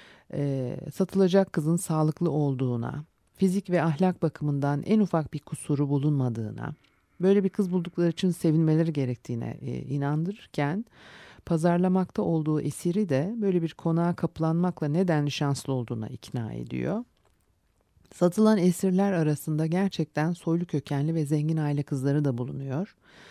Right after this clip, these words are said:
Ee, onları esir olmayı istemeye iten neden genellikle aileleri tarafından kendilerinden aşağı gördükleri bir adamla, e, evlendirilecek olmalarıymış. Böyle aşağı gördükleri bir adamla evlenmektense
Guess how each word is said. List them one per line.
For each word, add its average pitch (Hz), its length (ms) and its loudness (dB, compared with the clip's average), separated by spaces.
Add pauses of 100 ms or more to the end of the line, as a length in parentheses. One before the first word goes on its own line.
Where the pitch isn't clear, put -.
(540)
Ee, 143 300 0
onları 185 300 4
esir 190 280 0
olmayı 165 400 2
istemeye 170 500 2
iten 151 400 0
neden 156 460 0
genellikle 170 880 2
aileleri 160 480 2
tarafından 139 680 -4
kendilerinden 156 640 -2
aşağı 175 400 -2
gördükleri 131 560 -4
bir 127 220 -6
adamla, 131 520 -2 (160)
e, 143 60 -10 (500)
evlendirilecek 139 800 0
olmalarıymış. 131 1080 -6 (800)
Böyle 196 220 2
aşağı 196 360 0
gördükleri 156 560 -2
bir 143 160 -4
adamla 143 380 -4
evlenmektense 151 1160 -4